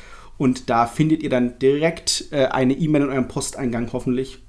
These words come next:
oder in eurem Spam und ihr solltet, äh, das aus eurem Spam rausholen. Ähm, und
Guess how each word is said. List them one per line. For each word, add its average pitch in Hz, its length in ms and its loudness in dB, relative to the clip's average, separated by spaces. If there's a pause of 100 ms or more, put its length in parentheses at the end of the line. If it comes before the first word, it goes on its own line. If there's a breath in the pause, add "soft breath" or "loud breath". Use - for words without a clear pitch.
oder 392 160 2
in 349 60 0
eurem 214 140 0
Spam 208 340 2
und 226 60 0
ihr 180 60 0
solltet, 156 340 -2 (160)
äh, 131 240 2
das 131 180 -2
aus 135 100 -8
eurem 127 140 -2
Spam 120 280 0
rausholen. 131 420 2 (680 loud breath)
Ähm, 139 320 2 (360)
und 143 400 0